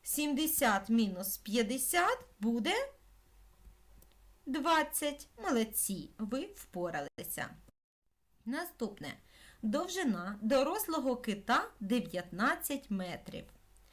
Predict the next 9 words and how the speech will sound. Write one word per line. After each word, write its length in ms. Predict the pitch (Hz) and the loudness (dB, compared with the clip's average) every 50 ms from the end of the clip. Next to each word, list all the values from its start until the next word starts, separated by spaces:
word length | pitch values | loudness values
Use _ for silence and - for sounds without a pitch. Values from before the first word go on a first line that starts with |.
| - - - - - - | -20 -20 -18 -16 -6 0
а 120 | - 226 240 | 2 4 4
довжина 680 | 220 240 285 262 220 - 285 285 285 302 294 285 - - | 4 4 2 2 2 0 0 2 2 4 2 2 0 -2
китеняти 1000 | - - 302 262 - - 330 339 370 415 508 605 679 640 659 - 208 208 202 - - - - - - - _ - - - | -4 -4 -4 -2 -2 -6 -6 -4 -4 -2 0 0 0 -2 -2 -4 -4 -4 -4 -6 -10 -16 -20 -20 -20 -20 _ -18 -10 -4
чотири 600 | - 480 523 508 - - 330 302 294 262 262 262 | -2 -2 -2 -2 -2 -2 2 2 4 4 4 4
метри. 600 | 247 254 247 233 226 226 - 220 202 196 196 214 - - - - - - - - - - - - | 4 4 4 2 0 0 -2 -4 -4 -2 -4 -6 -10 -14 -20 -20 -20 -20 -20 -20 -20 -16 -6 0
На 280 | 233 262 285 339 381 403 | 2 2 2 2 0 0
скільки 720 | 403 - - - - 370 381 330 240 226 - - 254 247 | -2 -4 -4 -2 -2 -2 0 0 -2 -2 0 0 4 6
метрів 720 | 240 226 240 269 339 427 453 453 - 226 196 185 190 - | 6 6 6 4 4 0 -2 -2 -4 -4 -4 -4 -6 -6
китеня 840 | - - 262 277 269 - - 220 190 180 170 170 180 220 277 349 | -4 0 0 0 0 2 0 0 0 0 -2 -2 -2 -2 -2 -2